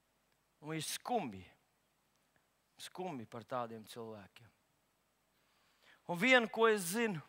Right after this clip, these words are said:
ka ir svarīgi, ka es iesāku šo savu skrējienu, bet vēl svarīgāk, vēl svarīgāk, lai es to pabeidzu līdz galam.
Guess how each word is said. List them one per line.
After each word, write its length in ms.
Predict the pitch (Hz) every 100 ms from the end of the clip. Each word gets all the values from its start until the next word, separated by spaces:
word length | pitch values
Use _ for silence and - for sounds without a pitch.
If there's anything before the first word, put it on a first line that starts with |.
| _ _ _ _ _ _ _ _ _ -
ka 80 | 175
ir 60 | -
svarīgi, 560 | - 196 247 220 165 -
ka 100 | 170
es 120 | -
iesāku 480 | 220 - 135 120 -
šo 120 | 131
savu 200 | - 147 -
skrējienu, 640 | - 165 151 120 104 95 - _ _ _ _ _ _ _ -
bet 260 | 135 156 156
vēl 220 | 220 233
svarīgāk, 920 | - 190 233 233 139 113 110 98 - - _ _ _ - - _ -
vēl 260 | 180 190
svarīgāk, 840 | - 165 202 180 143 131 131 117 - _ _ _ _ _ _ 143
lai 160 | 147 160
es 120 | -
to 240 | 156 147 139 - _ _ _
pabeidzu 560 | 160 147 143 139 127 135
līdz 320 | 139 123 - - - - - _ _ 110
galam. 360 | 143 131 92